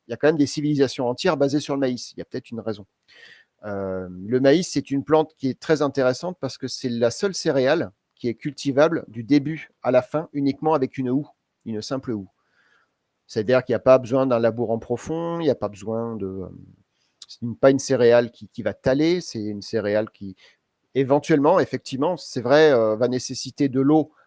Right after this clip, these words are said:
au pire moment, c'est-à-dire elle va nécessiter de l'eau pour faire son épi au moment où il y en a le moins.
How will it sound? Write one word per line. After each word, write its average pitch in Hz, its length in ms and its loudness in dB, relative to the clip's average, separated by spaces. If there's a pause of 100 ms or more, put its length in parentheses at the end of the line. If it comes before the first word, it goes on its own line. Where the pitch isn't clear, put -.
(300)
au 147 100 0
pire 151 260 -2
moment, 139 340 0
c'est-à-dire 110 460 -6
elle 104 60 -2
va 107 80 0
nécessiter 127 500 -6
de 117 80 -8
l'eau 151 160 2
pour 143 200 -12
faire 139 140 -4
son 120 200 -10
épi 123 260 -4
au 104 80 -6
moment 120 220 -4
où 127 40 -4
il 107 40 -8
y 107 40 -6
en 107 80 -6
a 101 60 0
le 92 80 -2
moins. 120 260 -6